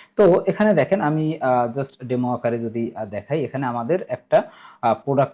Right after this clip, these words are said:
পেজ কিন্তু আছে। অর্থাৎ আমাদের, আহ, ভিজিটর যখন আমাদের ওয়েবসাইটে আসবে, ধরেন এটা আমাদের, আহ, ওয়েবসাইটের হোম পেজ। তো এখান থেকে সে যদি চায় আমাদের প্রোডাক্ট পেজে যাবে, সেক্ষেত্রে সে এই যে প্রোডাক্ট পেজে চলে আসতে পারবে। এখানে আমাদের, আহ, সব প্রোডাক্টগুলো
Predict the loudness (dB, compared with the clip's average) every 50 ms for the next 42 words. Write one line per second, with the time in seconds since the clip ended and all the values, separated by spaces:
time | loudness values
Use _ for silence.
0 | _ -2 -2 -2 -2 -6 -10 -10 -8 -4 -6 -4 -4 -6 -8 -8 -12 -12 -12 -8
1 | -6 -4 -4 -2 -2 0 0 0 0 -2 -4 -2 -2 -2 -2 -2 -4 -4 -4 -4
2 | -4 -4 -6 -6 -6 -4 -6 -6 -4 -4 -4 -4 -4 -2 -2 -2 -2 -2 -4 -6
3 | -8 -8 -4 0 0 0 0 -2 -6 -10 -10 -8 -8 -8 -8 -8 -8 -6 -6 -6
4 | -4 -4 -6 -4 -4 -4 -4 -6 -6 -6 -4 -2 -2 -2 -4 -4 -8 -10 -10 -10
5 | -12 -10 -10 -10 -12 -12 _ -8 -6 -6 -6 -6 -6 -4 -4 -4 -4 -6 _ _
6 | -20 _ _ _ -16 _ 0 0 2 2 0 -2 0 -2 -2 -2 -2 -2 -2 -2
7 | -2 -4 -4 -4 -4 -6 -6 -4 -2 0 0 0 0 -2 -2 -4 -4 -4 -6 -8
8 | _ -4 -4 0 2 0 0 0 -2 -4 -2 -2 -2 -4 -2 -2 -2 -2 -2 -4
9 | -4 -6 -14 -16 -14 -10 -10 -8 -8 -8 -8 -8 -4 -4 -4 -4 -6 _ _ _
10 | _ _ _ _ -8 -8 -6 -6 -10 -8 -6 -4 -4 -4 -4 -4 -8 -6 -6 -6
11 | -8 -6 -4 -4 -4 -4 -4 -8 -8 -6 -6 -4 -4 -4 -4 -4 -4 -4 -4 -4
12 | -4 -4 -4 -2 -2 -2 -2 -2 -4 -4 -4 -4 -4 -4 -6 -2 -2 -2 -2 -2
13 | -4 -2 2 2 2 0 0 -6 -4 -2 0 -2 -2